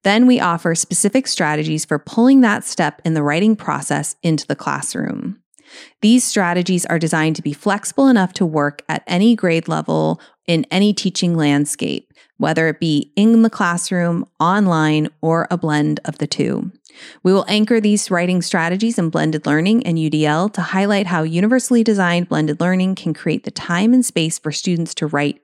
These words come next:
in class where they can access support and feedback.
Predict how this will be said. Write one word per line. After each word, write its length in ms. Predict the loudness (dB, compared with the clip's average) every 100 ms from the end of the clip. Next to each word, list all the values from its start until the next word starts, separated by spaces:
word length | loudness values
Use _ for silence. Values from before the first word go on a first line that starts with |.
| _
in 260 | 4 4
class 460 | 4 -2 -4 -4 -8 -14 -20 _
where 280 | -2 0 2
they 120 | 2
can 160 | 0 -2
access 520 | -2 -4 -4 -4 -4
support 520 | -6 -6 -2 -2 -2
and 180 | -4 -6
feedback. 600 | -4 -8 -6 -6 -6 -12